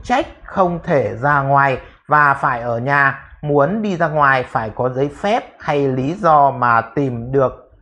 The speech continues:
tờ giấy phép hay lý do chính đáng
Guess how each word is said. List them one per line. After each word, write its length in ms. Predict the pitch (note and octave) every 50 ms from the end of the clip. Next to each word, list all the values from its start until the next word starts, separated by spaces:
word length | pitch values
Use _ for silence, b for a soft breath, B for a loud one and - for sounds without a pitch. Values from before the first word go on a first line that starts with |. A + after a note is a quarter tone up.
| _ - - - _ _
tờ 280 | D3 C#3 C3 C3 C3
giấy 280 | A#2+ A#2 C3 B2 B2+ C#3
phép 280 | - - - G#3 D#4+ E4 - - -
hay 360 | - - E3+ D#3 D3 D3 C#3
lý 220 | C3+ C3+ C3 D#3
do 300 | F3 G3 F3 D#3 D3 C#3 C#3 -
chính 260 | - C#3+ C3 D#3 F3+
đáng 420 | D#3+ C#3 C#3 B2+ C3+ D#3 - -